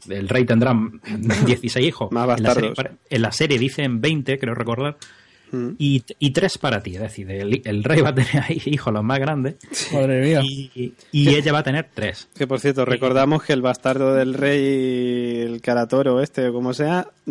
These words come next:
Speaker 2: todavía está por ahí remando.
Speaker 1: Ese, ese está perdido. <laughs>
Speaker 3: Remando, remando, remando.
Speaker 1: Y el caso es que creo que habían dicho que aparecía en esta temporada y creo que al final no va a salir.
Speaker 2: Pues como no salga en el último, ya no quedan más.
Speaker 1: <laughs> Bueno,
Speaker 3: Al final el, el,
Speaker 1: entonces,
Speaker 3: el episodio
Speaker 1: eh,
Speaker 3: se acaba el episodio y ves le ves remando todo.
Speaker 1: <laughs> Continúa,
Speaker 3: Vol-, y
Speaker 1: continúa.
Speaker 3: dice,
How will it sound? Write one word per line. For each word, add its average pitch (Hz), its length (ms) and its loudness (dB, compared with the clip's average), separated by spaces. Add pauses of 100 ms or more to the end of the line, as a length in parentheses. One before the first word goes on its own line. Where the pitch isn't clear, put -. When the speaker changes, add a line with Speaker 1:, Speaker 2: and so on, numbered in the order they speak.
(140)
Speaker 2:
todavía 123 400 4
está 139 260 2
por 135 200 4
ahí 123 560 2
remando. 131 400 2
Speaker 1:
Ese, 123 400 -4
ese 123 220 -8
está 117 200 -4
perdido. 110 380 0
<laughs> 151 120 2
Speaker 3:
Remando, 160 600 4
remando, 180 580 4
remando. 165 260 4 (380)
Speaker 1:
Y 135 80 4
el 131 80 6
caso 135 240 0
es - 40 -2
que 214 140 0
creo 196 200 0
que 208 80 -4
habían 202 180 2
dicho 202 240 -2
que 160 60 -2
aparecía 107 320 -4
en 143 40 -2
esta 160 180 -4
temporada 170 680 2
y 143 100 -2
creo 113 160 0
que 131 80 0
al 135 60 2
final 135 260 2
no 165 100 0
va - 60 2
a - 40 -2
salir. - 420 0
Speaker 2:
Pues 127 100 -4
como 110 240 -2
no 117 120 2
salga 131 260 2
en 131 60 4
el 127 120 2
último, 151 440 2
ya 143 140 4
no 151 120 0
quedan 120 220 -4
más. 196 120 -4
Speaker 1:
<laughs> - 680 -4
Bueno, 185 160 4
Speaker 3:
Al 180 40 6
final 160 120 4
el, - 20 8
el, 165 140 4
Speaker 1:
entonces, 180 260 0
Speaker 3:
el 170 140 0
episodio 160 420 0
Speaker 1:
eh, 127 80 2
Speaker 3:
se 123 100 2
acaba 160 200 4
el 180 60 4
episodio 175 380 0
y - 40 -2
ves 151 160 -2
le 151 100 0
ves 151 80 2
remando 147 400 -4
todo. 135 240 -6
Speaker 1:
<laughs> 208 180 0
Continúa, 185 720 2
Speaker 3:
Vol-, 202 220 6
y - 20 2
Speaker 1:
continúa. 131 200 4
Speaker 3:
dice, 180 300 2